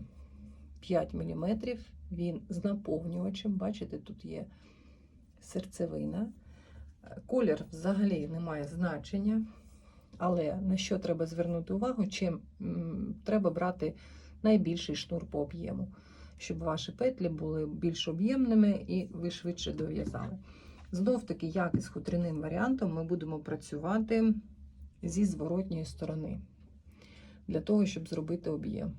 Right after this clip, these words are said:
Далі просто на помацки шукаємо наступну петельку, вставляємо шнур і починаємо в'язати. Перш, з першим рядочком треба буде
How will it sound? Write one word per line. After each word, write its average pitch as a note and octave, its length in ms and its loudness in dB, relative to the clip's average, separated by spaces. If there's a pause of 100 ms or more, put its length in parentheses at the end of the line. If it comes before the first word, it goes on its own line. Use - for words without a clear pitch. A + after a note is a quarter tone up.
(160)
Далі B3 280 2
просто F3+ 600 -2 (540)
на E3 120 2
помацки D#3+ 560 -2
шукаємо C#3+ 520 -2
наступну - 600 -6 (720)
петельку, A#3+ 640 2 (840)
вставляємо E3 680 0
шнур B3 340 0 (720)
і C4+ 60 0
починаємо F3 640 0
в'язати. D#3+ 680 -4 (2750)
Перш, - 280 0
з - 40 -16
першим F#3+ 380 0
рядочком D#3+ 520 -2
треба E3 300 -2
буде E3+ 420 -4